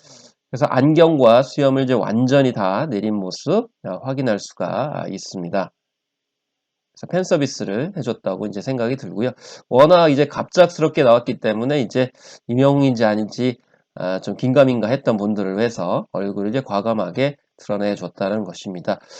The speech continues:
그래서 예전, 어, 에 보면은 많은 이제 스타들이 사전에 이제 공지를 하고 또 그러면서 이제 많은, 아, 팬들이 미리 이제 기다리는 모습들이 있었는데, 임영웅은 그렇게 사전에 공지하지 않고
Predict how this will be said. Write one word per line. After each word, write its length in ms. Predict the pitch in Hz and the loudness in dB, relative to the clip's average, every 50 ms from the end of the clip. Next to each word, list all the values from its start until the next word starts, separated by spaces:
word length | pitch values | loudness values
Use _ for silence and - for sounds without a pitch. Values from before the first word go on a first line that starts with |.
| - - _ | -20 -20 _
그래서 220 | - - - 123 120 | -12 -4 0 2 2
예전, 500 | 127 131 - 160 156 156 156 156 - - _ - _ _ _ _ - | 2 4 4 6 6 8 6 6 4 0 _ -20 _ _ _ _ -8
어, 420 | - 120 120 123 123 123 123 123 - - - 120 | -4 0 2 2 4 2 2 0 -2 -6 -2 -2
에 100 | 131 123 | -2 -2
보면은 680 | - 117 120 135 135 127 107 107 117 123 117 95 82 - | 0 0 2 2 2 2 2 2 0 0 -2 -4 -6 -10
많은 460 | 85 92 101 107 113 120 123 120 110 | -6 -2 -2 0 0 0 0 -2 -4
이제 160 | 98 98 104 104 | -4 -4 -6 -6
스타들이 560 | - - - 139 127 110 110 113 123 120 - _ - - _ | -6 0 0 0 2 2 0 -2 -4 -4 -6 _ -20 -20 _
사전에 280 | - - 151 180 175 175 | -12 -6 -4 -2 0 0
이제 120 | 147 139 | 0 0
공지를 560 | 127 - 120 120 131 135 123 170 196 180 165 | -2 -2 0 2 2 2 2 2 2 4 6
하고 540 | 147 151 - - - 90 87 98 131 180 262 _ _ _ _ _ _ _ _ _ _ _ _ - | 6 4 4 2 -6 -10 -6 -4 -6 -6 -6 _ _ _ _ _ _ _ _ _ _ _ _ -8
또 120 | 113 107 | -8 -8
그러면서 440 | - - 123 139 139 131 117 110 117 | -4 2 2 4 4 4 2 2 0
이제 100 | 113 104 | -2 -2
많은, 540 | - - 95 98 104 113 117 117 113 110 113 _ _ _ | -2 -6 -6 -4 -4 -2 -2 -4 -4 -6 -8 _ _ _
아, 280 | - - - - - | -14 -12 -10 -10 -10
팬들이 600 | - - 139 135 135 113 113 107 123 127 131 127 98 | -6 -6 -4 -4 -4 -4 -4 -2 -2 -2 -2 -2 -4
미리 260 | 107 101 101 117 117 | -6 -4 -2 -2 -2
이제 240 | 104 104 101 95 87 _ | -2 -2 -4 -8 -8 _
기다리는 400 | - 110 104 135 147 160 175 180 | -8 0 4 4 4 4 4 0
모습들이 420 | 156 123 - - - - - 101 | -2 -2 -4 -8 -12 -8 -6 -6
있었는데, 520 | 104 - - 123 104 95 87 92 98 104 98 | -6 -4 -6 -6 -6 -6 -8 -8 -6 -6 -4
임영웅은 640 | 98 113 123 127 120 117 110 117 139 185 214 247 - _ _ _ _ _ _ _ _ | -4 -4 -2 -2 -2 -2 -2 -2 0 0 -2 -2 -6 _ _ _ _ _ _ _ _
그렇게 300 | - - 117 113 - 120 | -8 -6 -6 -4 -4 -6
사전에 340 | 113 - 170 160 190 180 160 | -6 -6 -4 -4 -2 -2 -2
공지하지 640 | - - 117 120 120 113 123 113 110 107 101 113 113 | -2 -2 -4 -4 -2 -2 -2 0 0 -2 0 -2 -4
않고 580 | 92 95 95 113 110 - - 98 104 104 87 | -4 -4 -8 -8 -10 -8 -6 -4 -4 -4 -4